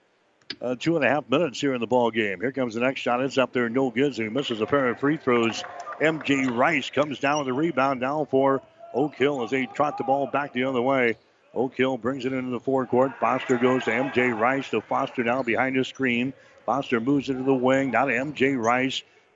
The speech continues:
Moves down on the baseline, spinning and turning. His shot is up there good. M J Rice scoring there. He's their leading scorer, averaging eighteen point nine points per ball game.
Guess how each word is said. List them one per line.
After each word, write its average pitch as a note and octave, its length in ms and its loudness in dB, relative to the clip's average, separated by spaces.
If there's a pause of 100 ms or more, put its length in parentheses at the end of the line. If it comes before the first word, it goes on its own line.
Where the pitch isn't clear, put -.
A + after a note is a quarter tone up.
Moves C#3+ 400 -2
down C#3 260 0
on C3 80 0
the A2 80 -2
baseline, B2 540 0
spinning C#3+ 400 0
and A#2+ 140 -4
turning. D#3+ 300 -2
His A2 120 -4
shot D3 240 0
is C3 100 -6
up - 160 0
there C3+ 180 0
good. D3+ 220 2
M C#3+ 160 -2
J C#3 200 0
Rice C3 400 0 (560)
scoring C#3+ 320 -2
there. C#3 120 -2
He's F3+ 220 0
their D#3+ 160 0
leading C#3 320 -2
scorer, B2+ 480 2 (300)
averaging C3 460 0 (120)
eighteen F3+ 500 -6
point C#3+ 340 -2
nine D#3 280 0
points C#3 280 -4
per C3 120 0
ball C3+ 240 4
game. A2+ 300 -2